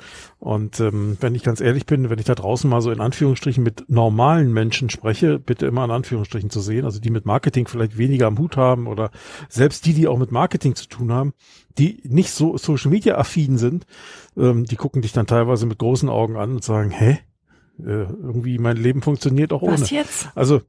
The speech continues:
Speaker 1: <laughs> es ist schon, äh, es ist schon spannend, äh, wie diese, diese verschiedenen Realitäten immer wieder so zu über-, äh, zu erleben. Ne, die, also die hyper, weiß ich nicht, hyperinformierten und die, die k-,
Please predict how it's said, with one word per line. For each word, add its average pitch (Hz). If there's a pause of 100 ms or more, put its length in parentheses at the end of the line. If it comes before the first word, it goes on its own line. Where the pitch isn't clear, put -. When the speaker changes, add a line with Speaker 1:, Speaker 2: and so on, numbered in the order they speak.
(200)
Speaker 1:
<laughs> 143
es 143
ist 180
schon, 151
äh, 139
es 139
ist 185
schon 147
spannend, 156
äh, 143
wie 165
diese, 139
diese 127
verschiedenen 160
Realitäten 147
immer 117
wieder 110
so 104
zu -
über-, 110
äh, 113
zu 139
erleben. 123 (540)
Ne, 123
die, 123
also 123
die 127
hyper, 156 (320)
weiß 135
ich 135
nicht, 120
hyperinformierten 170
und 127 (480)
die, 123 (400)
die 127
k-, -